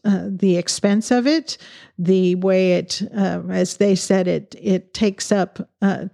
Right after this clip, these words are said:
doctors' time that isn't then available to take care of sick people. And they also say that these studies sh-,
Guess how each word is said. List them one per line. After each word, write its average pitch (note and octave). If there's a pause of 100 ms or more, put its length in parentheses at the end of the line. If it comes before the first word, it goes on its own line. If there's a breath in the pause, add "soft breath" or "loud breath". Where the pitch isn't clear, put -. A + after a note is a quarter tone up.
(140)
doctors' G3
time F#3+
that F3+
isn't F#3+
then F#3+
available F3+
to E3+
take F3+
care F3
of E3+
sick C4
people. G3+ (500 loud breath)
And B3
they B3+
also D#4
say G#3
that G#3
these G3+
studies B3 (140)
sh-, -